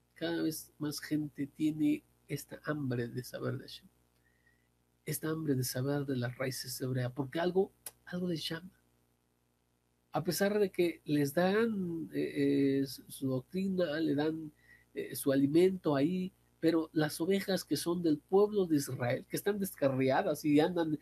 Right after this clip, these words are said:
eh, en, eh, en otras partes, que andan en otros,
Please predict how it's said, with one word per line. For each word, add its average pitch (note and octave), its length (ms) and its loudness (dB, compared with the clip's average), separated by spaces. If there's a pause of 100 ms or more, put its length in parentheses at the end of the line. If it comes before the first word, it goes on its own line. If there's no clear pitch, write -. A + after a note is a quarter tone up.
(260)
eh, D3+ 300 -4
en, D3 320 -2 (320)
eh, C#3+ 580 2
en C#3+ 140 2
otras D#3+ 360 2
partes, F#3+ 680 0 (320)
que D3 140 -2
andan E3+ 380 -2
en D3+ 100 0
otros, D#3+ 560 0